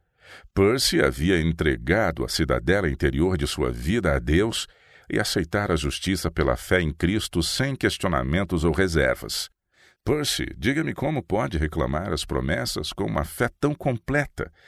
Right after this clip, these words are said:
disse Edward durante uma de suas longas conversas espirituais. "É claro que eu acredito na Bíblia e tudo mais. Às vezes, porém, ainda encontro dúvidas e temores em meu coração.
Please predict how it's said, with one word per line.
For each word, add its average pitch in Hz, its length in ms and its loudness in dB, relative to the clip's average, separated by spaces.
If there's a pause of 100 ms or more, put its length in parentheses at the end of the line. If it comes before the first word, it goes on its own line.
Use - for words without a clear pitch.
(320)
disse 69 320 0
Edward 71 480 -2
durante 82 380 0
uma 85 220 2
de 76 100 0
suas 73 300 0
longas 110 560 0
conversas 85 680 0
espirituais. 67 960 -2 (680)
"É 76 100 4
claro 104 380 2
que 78 100 0
eu 65 80 2
acredito 71 420 0
na 78 120 4
Bíblia 85 420 0
e 67 80 -2
tudo 82 260 2
mais. 107 500 0 (320)
Às 107 240 0
vezes, 131 380 4
porém, 78 540 2
ainda 113 300 2
encontro 117 420 -2
dúvidas 127 560 0
e 110 40 0
temores 117 560 0
em 120 120 0
meu 98 180 0
coração. 90 680 -2